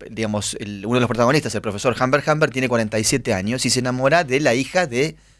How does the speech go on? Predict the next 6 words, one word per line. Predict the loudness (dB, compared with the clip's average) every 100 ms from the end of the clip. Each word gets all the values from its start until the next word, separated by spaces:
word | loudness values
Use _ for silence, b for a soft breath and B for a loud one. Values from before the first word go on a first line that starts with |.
| b
su | -12 -6
mujer, | -2 2 2 2 -8 _ _ _ _ _ _ _ _ _ -4
a | -2
quien, | 2 2 0 -8 _ _ _ _ _ _ _ _ _
digamos, | 2 2 4 0 -4 -12 -12
eh, | -4 0 0 0 -4 -6